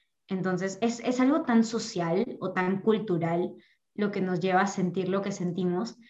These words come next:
que no estamos solas o no estamos solos en general. Y eso también es muy importante, hablar sobre la salud mental de los chicos, porque no lo hacemos tan seguido como de las chicas. Teo.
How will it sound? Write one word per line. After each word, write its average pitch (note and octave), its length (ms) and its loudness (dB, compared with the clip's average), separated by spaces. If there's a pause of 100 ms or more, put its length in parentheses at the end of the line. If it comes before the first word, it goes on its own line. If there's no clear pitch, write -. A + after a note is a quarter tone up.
(260)
que F#3+ 460 0 (380)
no A#3+ 160 8
estamos D4 520 4
solas - 720 -4 (220)
o G3 80 0
no G3+ 80 6
estamos D#4 320 2
solos A3 360 4
en F3+ 140 -4
general. F#3 580 0 (300)
Y A#3+ 120 2
eso C4+ 160 2
también G3 240 0
es F#3 100 -2
muy G3 140 2
importante, F#3 640 -2
hablar F#3+ 340 2
sobre G#3+ 260 0
la A3+ 120 2
salud F3+ 280 -2
mental F3+ 280 -2
de G3 120 0
los E3+ 160 -6
chicos, - 540 -10 (460)
porque F#3+ 240 -2
no F#3+ 160 2
lo A3 100 4
hacemos F#3+ 480 -2
tan G3 220 0
seguido F3+ 720 -2 (580)
como F#3 540 -2
de F3+ 160 -2
las E3 180 -8
chicas. - 440 -12 (380)
Teo. F3+ 380 -4